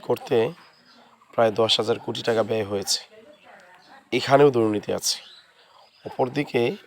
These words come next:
আমাদের সালমান এফ রহমান একাই দুর্নীতি করেছেন তিরিশ হাজার কোটি টাকা।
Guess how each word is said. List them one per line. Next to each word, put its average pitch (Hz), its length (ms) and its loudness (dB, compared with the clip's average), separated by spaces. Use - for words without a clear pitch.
আমাদের 110 340 2
সালমান 110 420 2
এফ - 160 -6
রহমান 110 320 -2
একাই 127 420 2
দুর্নীতি 113 380 -2
করেছেন 110 460 0
তিরিশ 120 360 -2
হাজার 107 200 0
কোটি - 280 -8
টাকা। - 200 -8